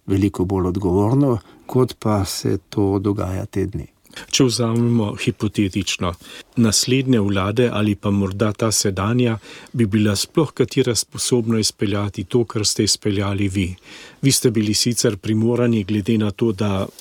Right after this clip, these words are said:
Speaker 2: so začeli, eh, prazniti skladišča orožja teritorialne obrambe, ste bili dejansko na samem začetku soočeni s tem, da je treba vzeti stvar v svoje roke.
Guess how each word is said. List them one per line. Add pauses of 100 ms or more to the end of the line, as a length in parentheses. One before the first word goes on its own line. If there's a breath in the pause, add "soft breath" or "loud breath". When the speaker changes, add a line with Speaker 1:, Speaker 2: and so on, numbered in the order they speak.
(160)
Speaker 2:
so
začeli,
eh, (120)
prazniti (220 soft breath)
skladišča
orožja (160)
teritorialne
obrambe, (360 soft breath)
ste
bili (300)
dejansko
na
samem
začetku
soočeni
s
tem, (380 loud breath)
da
je
treba
vzeti
stvar
v
svoje
roke.